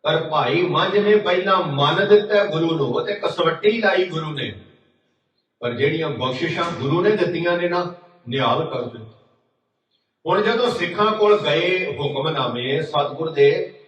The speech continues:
ਉਹ ਧੰਨ ਭਾਗ ਸਮਝੇ ਵੀ ਗੁਰੂ ਦਾ ਹੁਕਮਨਾਮਾ ਆ ਗਿਆ।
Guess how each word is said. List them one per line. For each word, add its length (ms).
ਉਹ 300
ਧੰਨ 280
ਭਾਗ 540
ਸਮਝੇ 400
ਵੀ 180
ਗੁਰੂ 360
ਦਾ 140
ਹੁਕਮਨਾਮਾ 680
ਆ 220
ਗਿਆ। 360